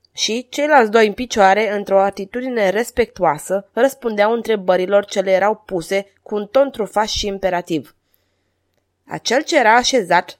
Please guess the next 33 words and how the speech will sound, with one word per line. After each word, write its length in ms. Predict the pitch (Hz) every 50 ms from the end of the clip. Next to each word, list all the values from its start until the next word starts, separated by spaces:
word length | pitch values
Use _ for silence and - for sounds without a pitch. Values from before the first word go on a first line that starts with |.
| _ _ _
nu 220 | - - 226 262 294
era 280 | 277 254 233 214 196
altul 300 | 190 190 185 - 233 233
decât 300 | 208 220 208 202 - 214
venerabilul 800 | 196 190 185 220 233 254 247 226 220 226 233 226 247 233 233 226
și 180 | - - -
veneratul 600 | 180 185 220 254 269 240 226 220 226 - 240 226
părinte 560 | 214 - 208 190 202 214 226 - - 226 - -
Ignaz 460 | - 196 185 196 208 202 220 220 214
de 160 | - 202 202
Loyola, 720 | 190 185 180 185 202 214 190 175 165 165 180 196 208 - _ _ _ _ _ _ _ _ _ _ _
a 120 | - 202
cărui 360 | 196 - - 254 254 262 247
reputație 600 | 247 269 285 277 269 226 - 262 285 285 - 285
de 120 | 254 240 214
forță, 540 | 202 - - 220 190 - - - - 208 208
de 160 | 196 214 214
curaj 420 | - - 233 214 190 180 190 196
și 300 | 190 - - - - 208
de 120 | 190 220 240
sfințenie 720 | - - 240 220 208 - - 175 165 170 180 196 220 220 _ _ _ _ _ _
începea 460 | - 247 254 247 - 285 226 240 220 220
să 120 | - 254
se 160 | 233 - 233
răspândească 640 | 208 208 202 - - 208 202 185 185 190 190 - 208
prin 240 | 190 - 190 175 175
lume. 340 | 175 180 170 160 147 127 - _ _ _ _ _ _ _ _ _ _ _ _ _ _ _ _ _ _
Ceilalți 500 | - - 285 330 339 339 311 247 196 180
doi 240 | 185 180 202 226 -
erau 220 | - 247 277 302 311
doi 240 | 247 262 311 330
călugări 440 | - - 277 240 240 247 240 262 226
simpli, 560 | - - 208 190 170 160 160 - 175 190 190